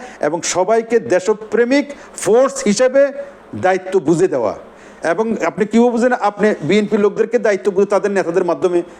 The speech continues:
তাদেরকে কাজে লাগাবেন। আপনি আজকে বলতেছেন, আজকে অনেকের বলতে শুনছি যে বিভিন্ন সরকারি দপ্তর নাকি দখল হয়ে গেছে,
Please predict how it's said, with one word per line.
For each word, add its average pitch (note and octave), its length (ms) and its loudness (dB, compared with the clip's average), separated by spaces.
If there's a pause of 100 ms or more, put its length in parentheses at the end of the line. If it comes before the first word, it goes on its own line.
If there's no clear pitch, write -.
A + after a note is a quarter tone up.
(140)
তাদেরকে D3+ 300 0
কাজে B2+ 220 -2
লাগাবেন। F#2+ 320 -6 (720)
আপনি F3 300 -2
আজকে E3 280 0
বলতেছেন, F#3 480 0 (180)
আজকে - 260 -4
অনেকের D#3+ 300 0
বলতে D#3 240 0
শুনছি E3 420 0 (320)
যে C#3+ 420 2 (200)
বিভিন্ন D3+ 320 2
সরকারি D3 380 -2
দপ্তর C3+ 340 -2
নাকি C3 320 0
দখল C3 280 0
হয়ে A2 160 -2
গেছে, E2+ 220 -8